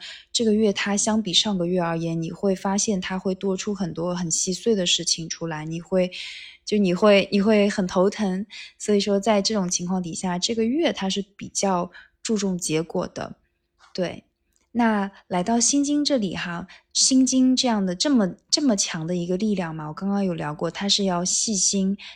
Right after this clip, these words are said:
精准的这样的一个事情。那怎么形容呢？就是这个月它有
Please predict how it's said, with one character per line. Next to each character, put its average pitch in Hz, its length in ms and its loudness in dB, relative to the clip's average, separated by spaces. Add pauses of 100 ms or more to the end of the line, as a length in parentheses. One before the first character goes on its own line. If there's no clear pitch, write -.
(100)
精 233 280 4
准 147 400 -2 (300)
的 165 160 0
这 190 160 2
样 175 120 0
的 160 80 -4
一 156 120 -6
个 165 140 -2
事 175 200 2
情。 165 360 -6 (880)
那 190 400 2 (240)
怎 180 140 -2
么 202 100 2
形 220 220 4
容 214 160 4
呢？ 220 120 2
就 214 160 0
是 196 400 2 (300)
这 294 100 0
个 269 120 4
月 269 220 4
它 214 220 0
有 180 240 2